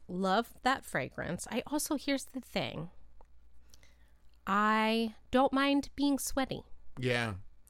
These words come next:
Speaker 2: It's a deodorant,
Speaker 1: It's a
Speaker 2: not an antiperspirant.
Speaker 1: Exactly. It's a deodorant, not an antiperspirant. I smell great,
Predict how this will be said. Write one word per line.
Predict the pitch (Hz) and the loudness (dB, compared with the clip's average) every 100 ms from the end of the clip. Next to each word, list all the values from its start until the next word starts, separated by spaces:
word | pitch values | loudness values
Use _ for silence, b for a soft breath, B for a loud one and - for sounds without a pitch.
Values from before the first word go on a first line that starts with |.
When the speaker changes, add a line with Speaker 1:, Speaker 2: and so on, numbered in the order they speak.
| b b - | b b -4
Speaker 2:
It's | 135 131 | -2 0
a | 135 | 0
deodorant, | 127 135 143 101 98 92 | 2 4 4 2 0 2
Speaker 1:
It's | 233 120 | 2 6
a | |
Speaker 2:
not | 139 127 | 4 4
an | 120 | -2
antiperspirant. | 120 127 131 - 131 131 - | -2 -2 -2 0 0 -2 0
Speaker 1:
Exactly. | 220 202 247 208 - - - | 0 2 4 4 2 -6 -6
It's | - | -4
a | 175 | -4
deodorant, | 165 180 202 220 285 349 330 - - | 0 2 4 4 4 2 -2 -14 -8
not | 165 147 196 | 0 2 2
an | 226 | 2
antiperspirant. | 240 294 - 254 233 - 269 285 - | 2 2 4 4 2 0 0 -2 -6
I | 170 | -6
smell | - 202 160 156 | -2 2 2 0
great, | - 180 196 302 - | -4 2 4 4 -2